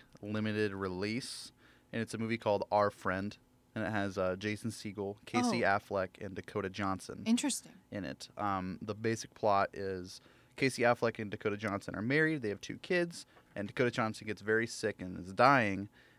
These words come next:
Speaker 1: and Jason Segel has been a, a long friend of theirs, both of theirs, so he moves into the house to help take care of the family as well. And then it's basically like he's getting lost in their life instead of going after his own stuff.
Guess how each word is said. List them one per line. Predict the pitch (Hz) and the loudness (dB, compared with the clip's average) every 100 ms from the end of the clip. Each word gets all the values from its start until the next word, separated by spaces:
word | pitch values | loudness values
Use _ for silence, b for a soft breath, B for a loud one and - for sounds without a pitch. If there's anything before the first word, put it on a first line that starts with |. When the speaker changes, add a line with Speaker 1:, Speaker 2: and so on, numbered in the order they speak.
| b | b
Speaker 1:
and | - 110 104 101 | -4 -2 -2 -2
Jason | 117 120 123 | -2 -2 -6
Segel | - 123 110 104 87 | -4 -4 0 -2 -2
has | 117 98 | -6 -6
been | 107 104 | -6 -6
a, | - | -4
a | 98 | -4
long | 95 101 104 107 104 104 | -2 0 0 0 -4 -8
friend | - 135 120 117 | -6 -2 0 0
of | 107 101 | -2 0
theirs, | 104 101 98 98 | 2 2 0 4
both | 127 139 139 | 6 6 4
of | 98 | -2
theirs, | 98 92 92 | 0 0 -2
so | - | -2
he | 104 127 127 | -2 0 -2
moves | 123 120 107 | 0 -2 -2
into | 107 104 | -4 -4
the | 95 | -4
house | 92 101 98 - | 2 2 2 -2
to | 98 | -4
help | 104 - | -2 -4
take | - 101 - | -6 -6 -4
care | 95 90 | -2 -2
of | 90 85 - b b b - | -2 -6 -12 b b b -12
the | |
family | - - 113 110 | -4 0 2 0
as | 95 95 | -2 -2
well. | 110 131 127 117 - b b b b | 6 8 8 6 2 b b b b
And | 113 | 0
then | 110 | 0
it's | 107 | 2
basically | 117 113 - 113 | 2 2 -2 2
like | 104 101 | 2 0
he's | - 113 104 | -6 -8 -6
getting | 110 104 101 | -4 -4 0
lost | 104 110 110 - | 2 2 0 -6
in | 92 92 | -6 -2
their | 110 113 | 2 4
life | 104 101 101 - | 4 4 2 -2
instead | 101 - 98 | -8 -4 -4
of | 92 | -4
going | 98 98 | -6 -4
after | 98 - - | -6 -8 -12
his | - | -8
own | - 120 123 | -4 0 -2
stuff. | - 113 107 - - | 0 2 2 0 -10